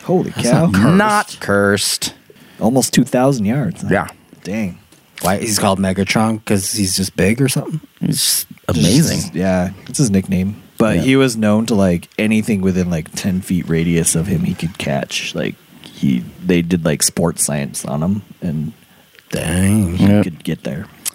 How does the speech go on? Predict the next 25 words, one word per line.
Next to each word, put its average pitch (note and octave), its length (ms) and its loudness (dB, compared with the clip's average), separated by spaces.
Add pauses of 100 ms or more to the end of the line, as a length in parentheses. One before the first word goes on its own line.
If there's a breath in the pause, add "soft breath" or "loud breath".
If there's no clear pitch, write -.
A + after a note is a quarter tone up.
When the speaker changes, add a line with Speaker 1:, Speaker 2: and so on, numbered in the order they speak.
(480 loud breath)
Speaker 3:
Two D3 140 2
thousand D3 320 2
four. C3+ 140 2
Speaker 2:
Wait, C#3+ 80 4
that C#3+ 140 4
was C#3 120 2
the B2+ 80 0
Giants? B2 580 2 (400)
Speaker 3:
No, F#2 220 2
Re-, F2 240 2 (400)
uh, F2 280 0
Speaker 1:
Detroit G#2+ 300 0
Lions. F2 240 -2
Speaker 3:
Detroit F2+ 300 0
Speaker 2:
Oh, - 20 -2
Speaker 3:
Lions. A2+ 220 2
Speaker 2:
Detroit A2 340 -2
Lions. F#2+ 840 -2 (340)
Speaker 3:
Two C3+ 140 4
thousand C3+ 340 2
fourteen, C3 640 4
Minnesota A#2+ 400 4
Vikings G#2+ 500 0
running G#2+ 240 2
back F#2+ 280 0